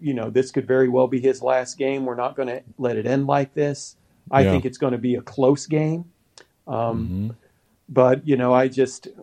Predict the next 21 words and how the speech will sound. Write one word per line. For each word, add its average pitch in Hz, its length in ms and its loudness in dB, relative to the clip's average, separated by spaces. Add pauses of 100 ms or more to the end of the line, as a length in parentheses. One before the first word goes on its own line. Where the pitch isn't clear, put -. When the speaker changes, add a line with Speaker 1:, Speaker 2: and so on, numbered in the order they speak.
(640)
Speaker 1:
I 160 120 -2
sense 143 380 -2
the 127 120 -10
Saints 135 380 -4
getting 139 300 2
out 120 180 0
of 107 80 -2
there, 104 260 -2 (360)
um, 107 540 -8 (340)
just, - 380 -4
just 131 300 0
for, 151 240 4
for, 127 280 0
for 123 220 0
their 107 200 0
leader 139 520 6 (440)
and 113 640 -4 (680)
just 127 280 0
for 131 120 2
their 120 140 2
swag. 135 680 2